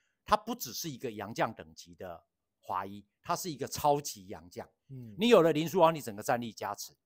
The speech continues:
Speaker 1: 第一个。
Speaker 2: 对。
Speaker 1: 第二个，你已经有双洋将，你有双华裔球员，林书豪、林书伟兄弟，你有双洋将，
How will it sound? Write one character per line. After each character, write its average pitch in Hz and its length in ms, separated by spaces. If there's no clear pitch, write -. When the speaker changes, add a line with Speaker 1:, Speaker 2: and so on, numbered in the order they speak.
Speaker 1:
第 - 80
一 95 160
个。 87 120
Speaker 2:
对。 - 280
Speaker 1:
第 226 120
二 180 60
个， 120 160
你 175 120
已 160 60
经 151 140
有 117 120
双 127 240
洋 87 180
将， 101 200
你 196 140
有 180 180
双 214 560
华 131 240
裔 170 120
球 113 260
员， 92 160
林 135 140
书 180 220
豪、 117 220
林 113 140
书 139 160
伟 98 120
兄 104 220
弟， 98 240
你 180 140
有 156 120
双 160 240
洋 117 160
将， 123 180